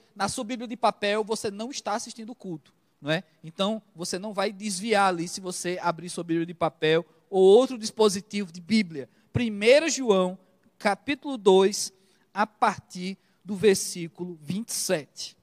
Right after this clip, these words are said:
Então, enquanto você vai abrindo, eu quero explanar um pouco mais sobre essa ideia de discernimento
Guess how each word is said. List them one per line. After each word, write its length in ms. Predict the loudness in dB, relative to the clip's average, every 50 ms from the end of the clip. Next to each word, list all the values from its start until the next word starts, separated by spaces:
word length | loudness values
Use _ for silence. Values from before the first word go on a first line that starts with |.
| _ _ _ _ _ _ _ _
Então, 220 | -16 -10 -6 -6 -6
enquanto 320 | -4 -2 -2 -2 0 0
você 220 | 0 0 0 0
vai 160 | 2 2 4 4
abrindo, 520 | 2 0 0 0 0 0 -2 -4 -6 -12 _ _ _ _ -10 -10
eu 80 | -6
quero 320 | -2 0 0 0 0 -4 -10 _ _ _ _ -16
explanar 340 | -2 2 4 6 6 6 4
um 80 | 4
pouco 280 | 4 2 2 2 0 -4
mais 320 | -2 0 2 2 2 0
sobre 180 | -4 -4 -2 -2
essa 160 | -2 -2 -6
ideia 300 | -4 0 2 2 2 2
de 100 | 0 -6
discernimento 1200 | -16 -16 -10 -6 -4 -2 -2 -2 -2 -2 -2 -2 -4 -6 -6 -4 -2 -2 -2 -4 -8 _ -20 -20